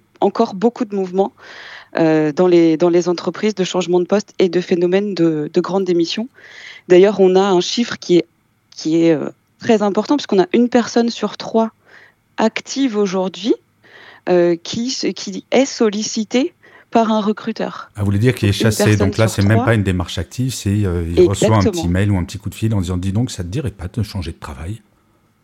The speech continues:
Speaker 2: C'est ça ?
Speaker 1: Exactement.
Speaker 2: C'est pas
Speaker 1: Tout
Speaker 2: mal,
Speaker 1: à fait.
Speaker 2: ça.
Speaker 1: C'est beaucoup, hein, euh, quand on regarde autour de soi, quand on est, euh, dans son entreprise,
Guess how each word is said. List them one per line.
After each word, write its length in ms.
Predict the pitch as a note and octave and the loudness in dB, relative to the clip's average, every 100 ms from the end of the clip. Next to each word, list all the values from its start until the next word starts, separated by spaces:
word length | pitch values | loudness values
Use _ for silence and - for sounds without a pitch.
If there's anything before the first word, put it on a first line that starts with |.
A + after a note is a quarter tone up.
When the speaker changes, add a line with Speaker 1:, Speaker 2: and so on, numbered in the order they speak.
| _ | _
Speaker 2:
C'est 220 | - F3 | -2 0
ça ? 100 | G#3+ | 0
Speaker 1:
Exactement. 580 | A#2 G3 - F#3 D3 C#3+ _ _ | -2 -4 -6 -10 -10 -12 _ _
Speaker 2:
C'est 160 | - - | -12 -10
pas 100 | - | -2
Speaker 1:
Tout 60 | |
Speaker 2:
mal, 120 | A#3 G3 | 2 2
Speaker 1:
à 60 | |
fait. 200 | F#3 E3 | 2 0
Speaker 2:
ça. 60 | G#2 - _ _ _ _ _ _ _ _ _ - - | -2 -10 _ _ _ _ _ _ _ _ _ -20 2
Speaker 1:
C'est 160 | G#3 F3 | 2 4
beaucoup, 460 | G#3+ - C#4 F4+ | 0 0 2 4
hein, 160 | G#3+ C4 | 2 0
euh, 280 | G3+ F#3 F3+ | 2 2 2
quand 240 | G3 F#3+ G#3 | 0 -4 -2
on 40 | |
regarde 280 | G3+ G#3 G#3 | 0 2 0
autour 220 | G3+ G#3 | -2 -4
de 100 | G3+ | -4
soi, 240 | - A#3 | 0 -2
quand 260 | A3+ G3 - | -2 -4 -2
on 100 | G3 | 0
est, 160 | G3+ F#3+ | 2 4
euh, 160 | F3 | 4
dans 140 | F3 F#3+ | 4 0
son 180 | - | 0
entreprise, 640 | F#3+ F#3+ G3+ - C#4 D4 | -2 0 -4 0 2 2